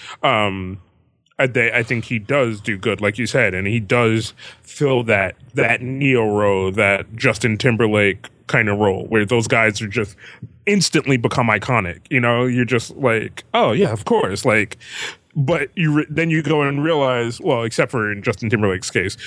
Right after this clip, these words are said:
you go and realize you're like, "Oh, they've only been out, like, three years.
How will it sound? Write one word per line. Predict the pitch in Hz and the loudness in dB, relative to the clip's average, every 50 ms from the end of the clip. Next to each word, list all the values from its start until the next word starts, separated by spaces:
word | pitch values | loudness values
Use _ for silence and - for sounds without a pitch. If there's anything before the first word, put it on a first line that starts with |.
| - - - - - | -10 -8 -8 -6 -4
you | - 147 | -2 0
go | 147 139 | 2 2
and | 127 123 | 2 2
realize | 131 135 123 117 113 113 120 | 2 2 2 2 2 2 2
you're | 131 117 | 2 2
like, | 107 104 - | 0 0 2
"Oh, | 156 165 127 107 | 2 2 2 2
they've | 104 131 127 127 | 2 0 0 2
only | 170 208 254 214 | 2 2 0 0
been | 139 135 135 | 0 0 2
out, | 175 180 113 95 | 2 0 0 -2
like, | 107 104 - | -4 -4 -2
three | - 139 147 147 | 0 0 0 2
years. | 120 135 165 143 104 101 98 92 - - - - | 2 2 0 0 0 -2 -4 -6 -8 -10 -12 -6